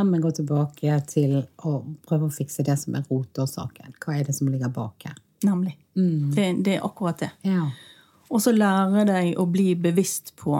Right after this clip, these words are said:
Speaker 2: hva er det som trigger disse, em, episodene. Em, og så forsøke å, å identifisere de og få kontroll over det.
Speaker 1: Men hva vil du si da til, eh, våre lyttere som er godt voksne?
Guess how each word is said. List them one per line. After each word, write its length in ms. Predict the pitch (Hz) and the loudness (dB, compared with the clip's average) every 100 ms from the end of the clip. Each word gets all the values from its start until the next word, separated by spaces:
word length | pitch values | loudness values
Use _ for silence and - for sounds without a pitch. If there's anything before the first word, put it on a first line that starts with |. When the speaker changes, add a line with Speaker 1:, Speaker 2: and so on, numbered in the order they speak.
| 147 | 0
Speaker 2:
hva 280 | - - 190 | -4 -4 -2
er 100 | 180 | 0
det 100 | 175 | 0
som 180 | - 165 | 0 -2
trigger 440 | - 208 180 170 175 | -2 0 0 2 0
disse, 320 | 165 - 160 | -2 -2 -2
em, 380 | 156 151 143 - | 0 0 -2 -2
episodene. 640 | - 147 151 165 156 151 - _ _ _ _ _ _ _ _ _ _ _ - | -4 -4 -2 0 0 0 -2 _ _ _ _ _ _ _ _ _ _ _ -6
Em, 1000 | 180 170 165 165 - - 50 50 - - | 0 2 2 0 0 -2 -6 -8 -10 -10
og 200 | - 180 | -2 -2
så 140 | - 180 | 0 -2
forsøke 540 | 180 - 185 151 - | -2 0 0 0 -2
å, 180 | 175 165 - 175 | 0 0 0 0
å 60 | 170 160 - | 0 0 -2
identifisere 920 | - 175 175 175 170 170 214 185 165 | 0 0 0 0 -2 0 2 2 2
de 180 | 165 220 | 2 2
og 160 | 254 185 | 0 -2
få 140 | - 170 | -2 -4
kontroll 480 | 170 165 - - - | -2 -4 -2 -2 -2
over 180 | - - | -6 -6
det. 140 | - - - - _ | -8 -14 -20 -20 _
Speaker 1:
Men 80 | 285 | -2
hva 140 | 285 311 | 2 2
vil 140 | 269 | 4
du 100 | 240 | 4
si 380 | 202 - 208 170 | 2 2 4 4
da 180 | 160 160 | 4 2
til, 340 | 151 170 156 | 0 2 2
eh, 420 | 151 160 160 156 156 | 2 2 2 2 2
våre 280 | 156 160 | 2 2
lyttere 600 | 165 143 - - 139 117 123 | 2 0 -2 -4 -2 0 -2
som 400 | - 151 143 135 | -2 0 2 2
er 100 | 160 | 2
godt 280 | 139 - | 0 -2
voksne? 500 | - - - - 104 | -6 -8 -8 -8 -8